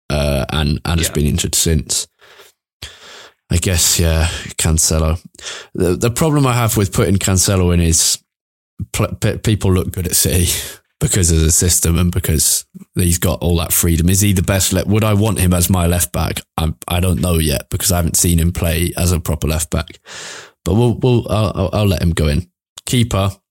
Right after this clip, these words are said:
Speaker 1: we, we're probably gonna want a modern one. Uh, so it's, uh, not Alisson. His shot stopping is not good enough.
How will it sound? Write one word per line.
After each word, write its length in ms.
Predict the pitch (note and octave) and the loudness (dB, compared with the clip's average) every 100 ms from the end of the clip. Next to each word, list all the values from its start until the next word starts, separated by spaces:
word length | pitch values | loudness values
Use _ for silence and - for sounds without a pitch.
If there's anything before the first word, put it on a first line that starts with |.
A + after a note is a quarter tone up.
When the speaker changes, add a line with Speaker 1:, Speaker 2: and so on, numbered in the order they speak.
| _ _ - | _ _ -2
Speaker 1:
we, 280 | F#2+ F2+ C2 | 0 0 0
we're 160 | G2+ | 0
probably 280 | - G#2+ E2+ E2 | 0 0 2 2
gonna 120 | E2 | 2
want 140 | D#2+ | 0
a 40 | - | 0
modern 380 | E2 D#2+ E2+ | 2 0 2
one. 280 | D#2+ D#2+ E2 - - - - | 2 2 0 -4 -14 -14 -4
Uh, 440 | E2+ E2 D#2+ D#2+ F#2 - - - - - _ _ - - - - _ _ - | 0 0 0 0 -2 -6 -10 -14 -18 -20 _ _ -20 -20 -20 -20 _ _ -4
so 240 | - F2 | 0 2
it's, 400 | E2 C2+ - - - _ - | 2 2 0 0 -4 _ -6
uh, 160 | F#2 - - | -4 -2 2
not 260 | G2+ A2 | 2 2
Alisson. 500 | F#2 F#2 E2+ F#2+ F2+ | 0 0 0 2 2
His 140 | F2 F2 | 4 2
shot 240 | F#2+ - | 2 0
stopping 280 | - D#2+ D#2+ | -2 0 2
is 100 | F2 | 2
not 160 | D#2+ | 0
good 140 | - E2 | 0 0
enough. 380 | D#2 E2+ - | 0 -2 -4